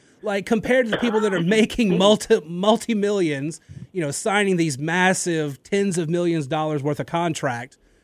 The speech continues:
over however, I mean, the guy gets the bare minimum. He drives, like, an old Toyota truck that's, like, ten years old or something. He, he does, he,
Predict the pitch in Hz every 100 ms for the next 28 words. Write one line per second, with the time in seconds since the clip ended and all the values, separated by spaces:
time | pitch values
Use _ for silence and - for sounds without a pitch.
0 | _ 156 156 147 143 160 160 151 147 175
1 | 170 202 226 269 202 202 - 151 160 175
2 | 180 196 180 175 147 196 202 - 196 170
3 | 160 175 185 - 190 175 185 160 175 165
4 | 160 - 139 165 170 175 165 151 156 170
5 | - _ _ _ 170 - 175 180 180 170
6 | 185 196 208 190 185